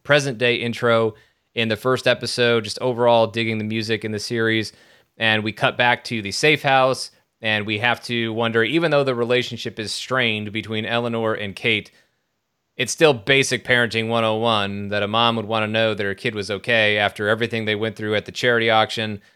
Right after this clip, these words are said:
and then Kate's apartment having been on fire. Not that mom is fully aware of the, the full scope of that just yet,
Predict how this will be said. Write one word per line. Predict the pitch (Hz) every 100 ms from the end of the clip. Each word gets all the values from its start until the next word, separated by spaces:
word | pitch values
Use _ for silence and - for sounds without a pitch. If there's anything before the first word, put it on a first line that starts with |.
| _ _
and | 101
then | 101
Kate's | 95 107 -
apartment | 85 127 123 123
having | 120 117 113
been | 117
on | 113
fire. | 107 117 113 110 110 107
Not | 101 101 -
that | 98
mom | 104 101 101
is | 87
fully | - 120 110
aware | 104 110 107
of | 101 85
the, | 98 98
the | 101
full | - 110
scope | - 120 107
of | 107
that | 113 110
just | 110 -
yet, | 117 110 -